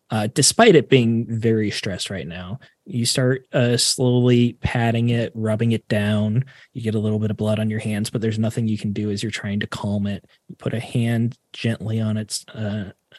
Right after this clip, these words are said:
muzzle. You just take a second and breathe with it. And after it calms down, you have the bridle.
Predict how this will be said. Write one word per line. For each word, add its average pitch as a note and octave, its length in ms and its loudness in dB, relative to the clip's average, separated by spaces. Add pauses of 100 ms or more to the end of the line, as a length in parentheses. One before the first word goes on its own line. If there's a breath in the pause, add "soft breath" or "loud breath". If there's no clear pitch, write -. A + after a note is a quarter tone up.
(120)
muzzle. A2+ 560 -2 (340 soft breath)
You G#2+ 180 -6
just A2 300 -8 (520 soft breath)
take - 240 -4
a A#2 40 0
second G#2+ 440 -4
and A#2+ 260 -6
breathe G#2 420 -2
with G2 220 -6
it. F2 200 -12 (340)
And A2+ 100 -2
after C#3+ 240 4
it C#3+ 80 2
calms B2 380 -2
down, G2 460 -6
you G#2 180 -4
have A#2 180 0
the A#2 80 -2
bridle. G2 640 -8